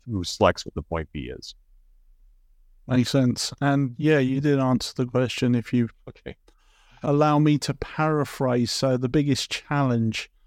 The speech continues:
Speaker 2: with managing remote teams is actually getting comfortable that they are actually doing the work and being productive and getting the, uh, outcomes that the manager is seeking.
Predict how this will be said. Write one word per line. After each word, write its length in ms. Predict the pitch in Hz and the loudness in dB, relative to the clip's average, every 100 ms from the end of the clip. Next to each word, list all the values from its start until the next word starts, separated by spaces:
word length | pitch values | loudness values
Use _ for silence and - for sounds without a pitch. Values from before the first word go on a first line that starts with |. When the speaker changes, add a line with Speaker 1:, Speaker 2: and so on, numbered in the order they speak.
| _ _ _ | _ _ _
Speaker 2:
with 160 | 131 120 | -6 0
managing 600 | 127 127 127 - 120 117 | 2 2 2 2 2 2
remote 380 | 117 120 117 - | 2 2 0 -2
teams 460 | - 123 120 - | -2 0 0 0
is 240 | 123 110 - | -2 -2 -4
actually 640 | 147 131 - 131 120 113 - - _ - _ - _ | -4 -4 -2 -2 0 -2 -8 -20 _ -20 _ -20 _
getting 260 | 143 131 123 | 2 2 2
comfortable 680 | - 131 123 123 120 120 120 | 2 0 0 -2 0 0 2
that 220 | 123 98 | 0 2
they 140 | 127 | 0
are 220 | 120 123 | 0 -2
actually 580 | 123 120 - 139 131 123 - _ - | -2 -4 -4 -2 0 -2 -4 _ -2
doing 300 | 135 123 120 | 2 4 2
the 80 | |
work 360 | 117 120 117 - | 2 0 0 0
and 140 | 117 | 2
being 220 | 113 120 113 | 4 4 2
productive 640 | 120 113 113 - 135 123 | 0 0 0 0 0 2
and 160 | 123 120 | 2 2
getting 320 | 120 127 120 | 2 2 2
the, 180 | 120 120 | 0 0
uh, 140 | 120 - _ - | -2 -6 _ -4
outcomes 640 | - 202 - 131 123 - | -4 -4 -2 2 2 0
that 200 | - 127 | -2 -2
the 80 | - | 0
manager 480 | 123 123 123 113 123 | 2 4 2 2 0
is 140 | 120 | 0
seeking. 440 | - 135 123 139 | 0 -2 0 -2